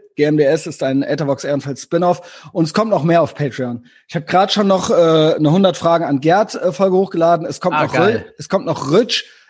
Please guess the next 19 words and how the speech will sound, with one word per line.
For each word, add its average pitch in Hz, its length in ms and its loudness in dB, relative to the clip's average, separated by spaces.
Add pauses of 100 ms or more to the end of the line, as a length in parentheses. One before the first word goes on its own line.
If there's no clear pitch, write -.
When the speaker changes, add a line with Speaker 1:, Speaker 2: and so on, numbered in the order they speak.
Speaker 1:
es 151 120 -12
kommt 180 200 -2
noch 151 120 -2
Frank, 202 540 0
es - 120 -10
kommt 190 180 -4
noch 156 120 -4
ein 175 60 0
Livestream. 233 720 0 (500)
Ähm, 185 960 2
also 170 300 0
zieht's 170 260 -6
euch 185 180 -2
rein, 151 240 0
ja? 160 220 2
Also, 135 540 -2 (380)
Faulheit, 254 760 0 (300)
Feigheit, 226 840 -2 (440)
Eitelkeit 233 800 0